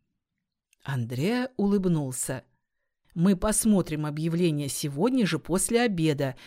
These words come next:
и найдём тебе какое-нибудь прекрасное место. Здесь не так много вариантов, но я уверен, что мы сможем найти для тебя что-то подходящее и очень милое.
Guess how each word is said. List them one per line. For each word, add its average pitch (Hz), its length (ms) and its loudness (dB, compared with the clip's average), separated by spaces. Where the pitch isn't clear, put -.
и 190 120 4
найдём 175 540 4
тебе 151 260 0
какое-нибудь 185 720 2
прекрасное 175 640 0
место. 147 640 0
Здесь 165 460 2
не 208 160 4
так 135 260 -4
много 156 260 -2
вариантов, 143 640 -2
но 143 380 -4
я 151 240 0
уверен, 139 520 0
что - 400 0
мы 190 440 0
сможем 180 640 2
найти 156 360 0
для 139 160 -2
тебя 180 320 0
что-то 190 340 -2
подходящее 156 880 -2
и 160 100 0
очень 160 360 0
милое. 147 520 0